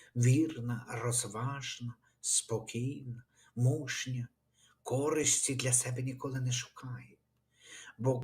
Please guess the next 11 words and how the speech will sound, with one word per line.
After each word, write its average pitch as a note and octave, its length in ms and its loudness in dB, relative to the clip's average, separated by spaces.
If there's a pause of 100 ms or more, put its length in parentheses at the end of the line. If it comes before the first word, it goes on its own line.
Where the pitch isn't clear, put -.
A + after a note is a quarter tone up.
(120)
бо C#3 280 0
коли D3+ 580 6
хтось - 500 2
тільки F#3 540 0
себе C#3+ 500 2
пильнує, C3+ 800 -2 (560)
то A#2+ 140 -6
він A#2+ 220 0
відстає A2+ 500 -2
від A#2+ 240 -8
любові. B2+ 600 -12